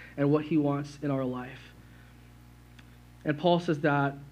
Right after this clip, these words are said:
in, in verse twelve. Verse twelve, we also understand the order is important. This is actually a, a, um, kind of a theme that we see in Philippians a little bit here. And I wanna make sure that it's clear. He's not saying in verse twelve,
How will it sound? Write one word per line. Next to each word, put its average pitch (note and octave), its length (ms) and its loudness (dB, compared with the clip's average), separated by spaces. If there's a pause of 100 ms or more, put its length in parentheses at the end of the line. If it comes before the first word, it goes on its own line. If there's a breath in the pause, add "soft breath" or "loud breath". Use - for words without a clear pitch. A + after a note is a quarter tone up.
(120)
in, C#3 480 2
in D3 100 0
verse C3+ 220 0
twelve. C3 320 0
Verse A3 240 4
twelve, G3+ 400 6 (380 loud breath)
we E3 100 8
also B3+ 320 6
understand F#3+ 440 4
the E3+ 100 4
order F#3 420 6
is D#3 80 2
important. E3+ 640 2
This F3 140 0
is A3+ 80 4
actually F#3 280 2
a, D3+ 380 0
a, D3+ 180 2
um, C3 140 0
kind A3 200 2
of - 20 4
a D3+ 100 -2
theme G3 320 4
that E3+ 120 2
we D3 140 2
see E3 400 6
in C#3+ 100 2
Philippians D3+ 500 2
a C#3+ 40 2
little C#3 200 4
bit C3+ 140 2
here. B2+ 300 -2 (440 loud breath)
And D#3 100 4
I E3 40 6
wanna G#3 200 6
make A3 120 4
sure G3+ 280 6
that E3+ 160 4
it's D3+ 160 -4
clear. C#3 480 0 (320 loud breath)
He's G#3 260 6
not G#3+ 360 4
saying A#3 400 4
in E3+ 100 4
verse D#3 240 2
twelve, C3+ 400 -2